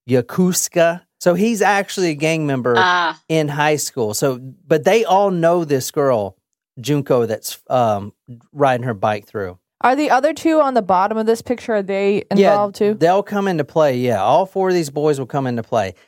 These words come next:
Speaker 1: Like I said, Hiroshio, Hiroshi, the guy, the main guy on the left, top one, he is a part of the Yakuza recruit gang. Now, that, that gang is also known as the Gokudo, and that translates to, uh,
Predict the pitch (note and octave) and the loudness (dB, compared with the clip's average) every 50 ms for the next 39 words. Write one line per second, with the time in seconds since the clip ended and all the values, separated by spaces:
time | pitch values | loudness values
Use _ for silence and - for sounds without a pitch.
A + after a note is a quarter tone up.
0 | _ _ - D3+ D#3+ E3+ F3+ E3 - - E3+ D3+ C#3+ D3+ D3+ C#3+ D3 D#3 D#3+ F3+ | _ _ -2 0 2 2 2 0 0 0 0 0 0 0 0 0 2 2 0 0
1 | F3 - - F#3 E3+ E3 D#3+ D#3 D#3 D#3 D3 - _ - D3+ C#3+ D3 D#3+ F3 - | 0 -2 -2 0 2 2 2 2 2 -2 -4 -8 _ -2 0 2 2 2 0 -2
2 | - - C#3+ B2 A2+ A2 _ _ _ _ _ _ C3+ C#3 B2+ C#3 C#3 C#3 C3 C3 | -6 -6 -6 -6 -8 -10 _ _ _ _ _ _ -2 0 2 2 0 0 -2 -4
3 | B2+ C3+ C3 C3+ C#3+ D3+ D3+ D3 C#3+ C#3 C3+ C3+ B2+ B2 A#2+ A#2 A2+ B2 C3+ C3 | -4 -2 0 0 0 0 2 2 2 2 2 2 0 -2 -2 -4 -2 0 2 2
4 | B2 A#2+ A#2 - _ _ _ _ _ _ - C#3+ B2 B2 B2 - B2 A2 G#2+ G#2 | 2 0 -2 -6 _ _ _ _ _ _ -2 -2 -2 -2 -2 -4 -6 -6 -6 -8
5 | - _ _ _ _ _ _ E3+ F3 F3 E3+ D#3 D#3 C#3+ - E3 D#3 D#3 D3 C3+ | -10 _ _ _ _ _ _ 0 2 2 2 2 -2 -2 0 0 0 2 0 0
6 | A2+ B2+ B2 B2 A#2 A#2+ D3+ - - - E3+ E3 D#3 - - - D3+ C#3 C3+ B2 | 0 0 0 0 0 -2 -4 -4 -4 -4 -2 -2 -2 -4 -2 0 0 0 0 -2
7 | - _ _ _ _ _ - C3 C3 - - - - E3 D#3+ D#3 D3 - - B2+ | -4 _ _ _ _ _ -4 -4 -4 -4 -6 -4 -2 -2 -2 -2 -2 -4 -6 -4
8 | A2+ A2 G#2 G#2 G#2+ A2 A2+ - _ - D#3+ D#3 D#3 D#3 F#3 G#3 F#3 - _ E3 | -4 -4 -4 -6 -6 -8 -10 -12 _ -4 0 0 2 2 2 2 0 -2 _ 0
9 | G3 A3 F#3+ D#3 C#3 F3+ F3+ F3 D#3+ D3+ C3+ B2+ B2 C3 B2 - _ _ _ _ | 0 0 0 -2 -2 -2 0 0 0 0 0 -2 -2 -4 -6 -10 _ _ _ _
10 | _ - C#3+ E3 E3 E3+ E3 - F3 D3+ D3 D3 D3 D3+ D3 C#3+ C3 A#2+ A2+ A#2+ | _ 0 2 2 2 2 0 -2 -2 0 0 0 0 0 0 -2 -4 -4 -4 -2
11 | B2 A#2+ A2+ G#2+ G#2 - C#3+ C#3+ C#3 C#3+ - - - G3 A3 A3 F3 C#3 A#2+ A2 | 0 0 0 -2 0 0 0 2 0 -2 -6 -4 -2 0 0 2 2 0 0 0
12 | G#2 G#2 G#2+ A2+ C#3+ F3+ - _ _ _ - C#3 C3+ C3 C3 C3 D3 D#3+ D#3+ - | 0 -2 -2 -2 -4 -6 -8 _ _ _ -4 -2 -2 0 2 2 2 2 2 -2
13 | - - - E3 D#3+ E3 D#3+ D#3 D3+ D3+ D3+ D3 C#3+ B2 - - - - - - | -6 -6 -4 -2 -2 -2 -2 0 0 0 0 0 -2 -4 -6 -6 -6 -6 -6 -8
14 | _ _ _ _ - - - D3+ C#3+ C#3 C3+ C3+ B2+ - | _ _ _ _ -10 -4 -2 0 0 2 2 2 2 0